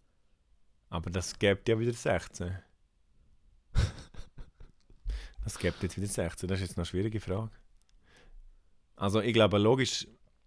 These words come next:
Speaker 1: ist die Antwort sicher nicht und, äh, eine logische, ja, Schlussfolgerung fällt mir jetzt auch nicht gerade ein auf das.
Speaker 2: Das ist dann ein bisschen wie so eine, so eine Primarschul-Mathe-Aufgabe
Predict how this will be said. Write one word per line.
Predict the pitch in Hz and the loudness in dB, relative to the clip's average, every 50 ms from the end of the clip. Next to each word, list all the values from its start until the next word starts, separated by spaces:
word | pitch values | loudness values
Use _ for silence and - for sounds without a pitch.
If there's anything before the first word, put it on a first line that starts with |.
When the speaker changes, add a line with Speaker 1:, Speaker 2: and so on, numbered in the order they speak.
| _ _ _ _ - | _ _ _ _ -6
Speaker 1:
ist | - 95 - - - - | -4 -4 -2 -4 -4 -4
die | 101 98 | -2 -2
Antwort | 92 92 95 95 - - 90 87 - | 0 0 -2 -2 -2 -2 -2 -2 0
sicher | - 98 87 90 87 | -2 -2 -2 -2 -2
nicht | 87 92 95 92 | -2 -2 -2 -2
und, | 95 90 85 - - | -2 -4 -4 -6 -8
äh, | - | -8
eine | - 98 95 92 92 92 90 | -6 -4 -4 -4 -4 -4 -2
logische, | 92 95 92 87 90 85 - - 92 90 90 90 95 - - | 0 0 0 0 -2 -4 -4 -2 -2 -2 -4 -4 -8 -10 -6
ja, | 95 90 92 90 92 - - - _ _ _ _ _ _ _ | -6 -4 -4 -6 -8 -12 -20 -20 _ _ _ _ _ _ _
Schlussfolgerung | - - 101 98 90 - - 92 90 90 92 90 90 - | -10 -6 -4 -4 -4 -2 -2 -2 0 0 -2 -4 -6 -4
fällt | - 87 85 85 - - | -4 -4 -4 -4 -4 -8
mir | 101 | -10
jetzt | 90 - | -8 -6
auch | 92 | -4
nicht | 90 87 85 - | -4 -4 -4 -6
gerade | 92 87 85 | -6 -4 -4
ein | 90 92 104 | -4 -4 -6
auf | 101 - - | -6 -10 -10
das. | - 98 90 - - - _ _ _ _ _ _ _ _ _ _ _ _ _ _ _ _ _ _ _ _ _ _ _ _ _ _ _ - - - - - - - _ _ _ _ _ _ - _ _ - - - _ _ _ _ _ _ _ _ _ | -10 -10 -10 -10 -12 -16 _ _ _ _ _ _ _ _ _ _ _ _ _ _ _ _ _ _ _ _ _ _ _ _ _ _ _ -20 -20 -20 -20 -20 -20 -20 _ _ _ _ _ _ -20 _ _ -20 -20 -20 _ _ _ _ _ _ _ _ _
Speaker 2:
Das | - _ _ _ _ - | -20 _ _ _ _ -18
ist | - - | -12 -8
dann | 123 | -6
ein | 95 | -6
bisschen | - - - 90 90 | -6 -4 -4 -2 -2
wie | 92 98 | -2 -2
so | 95 - | -4 -4
eine, | 98 95 95 95 101 - - | -4 -2 -2 -4 -4 -6 -10
so | - - | -8 -6
eine | 92 90 90 | -6 -4 -6
Primarschul-Mathe-Aufgabe | 87 - 92 90 87 87 87 98 98 - - 98 95 95 95 98 92 85 - 92 92 90 98 - - 90 - 98 107 - - - - - - - | -6 -6 -6 -4 -4 -4 -4 -6 -6 -6 -6 -4 -2 -2 -2 -2 -4 -6 -6 -4 -4 -4 -4 -4 -6 -6 -6 -6 -8 -10 -12 -12 -10 -8 -8 -10